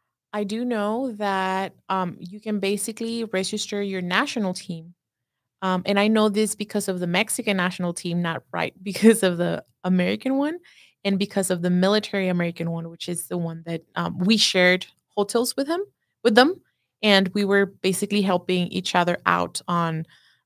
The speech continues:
"Oh my God, I don't have this ingredient," or, "Oh my God, I have to make this cracker again," and whatever the case. Um, so we were, like, one-on-one with the, mm, American military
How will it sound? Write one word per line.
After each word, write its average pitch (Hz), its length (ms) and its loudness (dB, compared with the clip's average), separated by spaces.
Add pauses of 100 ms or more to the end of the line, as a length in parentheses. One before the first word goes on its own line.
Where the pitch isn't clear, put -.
(120)
"Oh 202 180 4
my 185 100 2
God, 175 320 2
I 170 220 -2 (180)
don't 170 160 0
have 165 200 -2
this 170 140 -4
ingredient," 170 520 -2
or, 160 320 0
"Oh 180 100 4
my 170 140 0
God, 165 400 0 (800)
I 170 60 0
have 170 180 4
to - 100 -10
make 170 180 -6
this 170 140 0
cracker 170 360 2
again," 170 420 2
and 156 280 -4 (600)
whatever 170 320 2
the 175 80 2
case. 185 420 0 (540)
Um, 170 360 0
so - 220 2
we 185 180 4
were, 196 140 4
like, 175 320 0 (320)
one-on-one 180 680 2
with 170 200 -4
the, 160 400 -14 (680)
mm, 175 280 -14 (480)
American 190 480 4
military 175 580 2